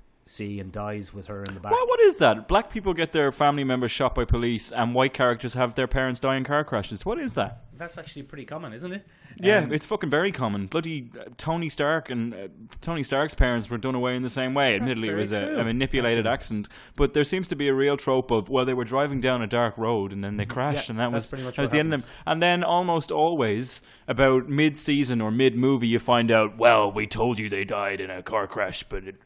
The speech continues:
Speaker 2: it wasn't a car crash."
Speaker 1: Well, we actually see the car
Speaker 2: Um,
Speaker 1: crash in this case, so I think that,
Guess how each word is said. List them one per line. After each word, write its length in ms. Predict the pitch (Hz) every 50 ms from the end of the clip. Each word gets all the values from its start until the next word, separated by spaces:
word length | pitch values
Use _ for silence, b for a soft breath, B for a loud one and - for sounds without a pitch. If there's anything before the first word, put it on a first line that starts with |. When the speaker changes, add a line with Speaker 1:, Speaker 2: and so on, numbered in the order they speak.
| - 101
Speaker 2:
it 80 | 104 95
wasn't 340 | 98 95 98 92 95 95
a 80 | 90 87
car 180 | - 107 98 95
crash." 240 | - - - - 165
Speaker 1:
Well, 100 | 156 135
we 100 | 127 131
actually 240 | 131 127 - 151 127
see 60 | 113 139
the 40 | 127
car 240 | 123 120 120 113 107
Speaker 2:
Um, 80 | 104 101
Speaker 1:
crash 240 | 101 110 - -
in 60 | 113 101
this 160 | 101 92 -
case, 200 | - 95 87 -
so 160 | - 98 92
I 40 | 92
think 180 | - 110 101
that, 160 | 95 98 92